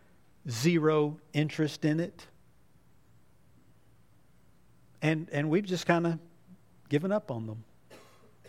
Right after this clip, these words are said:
Now I wanna encourage you this week to share the gospel with that person you've given up on. Don't shy away from what God is doing in their life because it is for their benefit.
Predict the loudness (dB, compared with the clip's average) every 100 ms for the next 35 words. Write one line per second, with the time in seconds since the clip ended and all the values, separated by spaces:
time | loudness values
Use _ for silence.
0 | -20 -20 -20 -20 _ -20 -20 -6 0 2
1 | 2 -2 2 2 2 0 0 0 -6 -18
2 | -20 _ _ _ -2 0 0 -2 -2 -4
3 | 0 0 0 0 0 0 -4 -4 -2 -4
4 | 0 -2 -2 -6 -8 -8 -4 -2 -2 -4
5 | -6 -10 -10 -14 -20 -20 -20 _ _ -20
6 | -16 0 0 0 2 4 6 4 4 2
7 | 2 0 -2 -2 0 2 4 4 2 -2
8 | -2 0 0 0 0 -2 -2 0 0 -2
9 | -4 -8 -4 -4 -2 -2 -2 -4 -4 0
10 | 0 0 -8 -20 -10 0 2 4 0 -2
11 | -14 -18 -4 -2 -2 -6 -10 -10